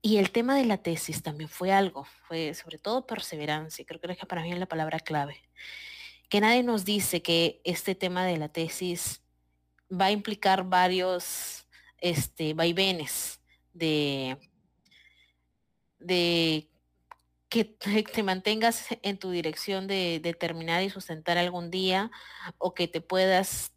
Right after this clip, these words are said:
desviar por ahí. Entonces, ahí tienes lo que es este, y también algo que has mencionado, el trabajo en equipo, que también lo pones en práctica en tus tesis. Aunque la tesis es autoría propia, vas a comenzar a trabajar ya con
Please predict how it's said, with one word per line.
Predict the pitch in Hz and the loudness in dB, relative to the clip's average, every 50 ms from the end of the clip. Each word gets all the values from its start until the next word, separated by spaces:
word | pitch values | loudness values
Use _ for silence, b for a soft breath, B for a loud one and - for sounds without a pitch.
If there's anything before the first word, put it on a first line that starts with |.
| - | -4
desviar | - 185 175 165 - - 160 151 151 151 147 151 - | -2 -2 -2 -2 -4 -2 0 2 4 4 4 2 0
por | - 165 147 | -2 -2 0
ahí. | 135 139 143 143 143 139 - _ _ _ B B B B B B B B B | 0 0 0 -2 -6 -8 -12 _ _ _ B B B B B B B B B
Entonces, | 165 160 - 160 160 156 - 170 165 - - - | -12 -6 -6 -4 -4 -4 -4 -4 -4 -6 -6 -4
ahí | - 165 170 170 170 175 175 | -2 2 2 4 4 2 0
tienes | 175 185 175 175 175 175 175 - - - - _ _ _ _ _ _ _ - | -2 -4 -6 -4 -4 -4 -4 -6 -8 -12 -16 _ _ _ _ _ _ _ -4
lo | 196 180 170 | -2 -2 -2
que | - 165 160 160 165 | 0 0 0 0 0
es | 160 - | 0 -2
este, | 170 160 - - - - - 156 - - | -4 -6 -6 -8 -8 -8 -8 -6 -6 -4
y | 220 - | -2 0
también | 180 165 165 180 190 208 233 247 - _ _ B B B B B B | 0 2 2 2 2 2 0 -2 -8 _ _ B B B B B B
algo | - 180 185 190 | 0 0 0 0
que | 185 185 | -2 -2
has | 175 | -4
mencionado, | 190 190 180 - 165 151 160 156 151 147 185 208 - _ B B B B | -4 -6 -8 -8 -6 -2 0 0 0 0 -2 -6 -12 _ B B B B
el | 175 170 | -6 -2
trabajo | - 170 170 160 - 180 | 2 2 2 2 2 0
en | 165 | -2
equipo, | 151 - - 196 190 180 - 135 156 - _ _ _ | -2 -2 -2 -4 -4 -4 -6 -12 -14 -16 _ _ _
que | - 185 170 | -4 -2 -2
también | - 156 151 151 160 170 175 | 0 0 0 0 0 0 0
lo | 175 180 | -2 -2
pones | 180 170 175 - | -4 -4 -6 -6
en | 170 160 | -8 -6
práctica | - 156 160 - - - 135 | -6 -6 -6 -6 -4 -2 -2
en | 127 120 - | -2 -2 -4
tus | - - - | -10 -10 -4
tesis. | - 196 196 190 - 190 - - - - | -2 -2 -2 -2 -4 -8 -12 -12 -14 -16
Aunque | _ _ - 147 | _ _ -6 -4
la | 143 | -4
tesis | - 180 202 220 226 - | 0 0 0 2 0 0
es | - 190 - | -2 -2 0
autoría | 202 196 196 - 170 170 170 175 175 | 0 0 0 -2 0 2 2 2 2
propia, | - 185 180 175 - 185 196 202 B B B B B B | 2 0 -2 -2 -2 -4 -6 -6 B B B B B B
vas | - 160 - | -4 -4 -2
a | 196 | -2
comenzar | - 175 160 160 156 175 170 170 | -4 -4 -4 -4 -2 0 0 0
a | 170 | 0
trabajar | - 156 147 - - 165 165 | 0 -2 -2 -2 -2 -2 0
ya | - 175 | 0 0
con | 170 - 175 170 170 - | 0 0 -2 -4 -6 -8